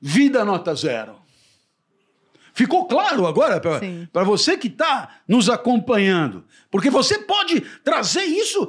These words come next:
Speaker 1: pra, pra sua vida. Perceba que agora, agora, o, o meu desempenho aqui não é mais avaliado por alguma idealidade, alguma comparação, algum, é, né? Pode não ter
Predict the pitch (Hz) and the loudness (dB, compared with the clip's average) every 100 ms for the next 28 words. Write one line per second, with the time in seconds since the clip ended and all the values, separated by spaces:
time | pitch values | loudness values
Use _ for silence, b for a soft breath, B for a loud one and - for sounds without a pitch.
0 | B - 370 277 - - 330 269 - 370 | B -4 -4 -4 -10 -4 -4 -4 -2 0
1 | 494 466 139 151 392 453 247 - 175 185 | 2 2 -2 -2 -2 0 -2 -2 -8 -2
2 | 427 370 453 539 453 - 403 240 185 381 | 0 0 0 0 0 0 -4 -2 -2 0
3 | 494 427 226 123 b b - 330 165 - | 0 0 -2 -4 b b -8 -8 -6 -4
4 | 370 381 233 - B - 247 - 240 233 | -2 -2 -4 -8 B -4 -4 -2 2 4
5 | 466 415 381 240 302 220 - 330 427 349 | 4 2 -2 0 2 2 0 0 2 2
6 | 226 180 349 480 294 - B B 480 571 | 2 -2 -2 0 0 -4 B B -2 -2
7 | 523 196 320 480 453 311 262 254 247 196 | -2 0 0 0 0 0 0 -2 -4 -4
8 | 160 285 370 277 220 170 B B B 262 | -4 -2 -2 0 0 0 B B B 0
9 | 302 247 226 294 294 240 180 220 196 165 | 2 2 2 0 0 0 2 2 0 -2
10 | 190 302 240 202 185 247 - 233 196 208 | -2 -2 0 0 0 0 0 -2 0 0
11 | 151 - 240 339 302 220 190 175 254 208 | 0 -2 0 2 2 2 0 2 2 2
12 | - 160 175 185 147 - 254 330 - 370 | -2 -8 -4 -2 -2 -4 -4 -4 -4 -4
13 | 240 B - 453 480 453 359 392 | -4 B -2 0 0 0 0 0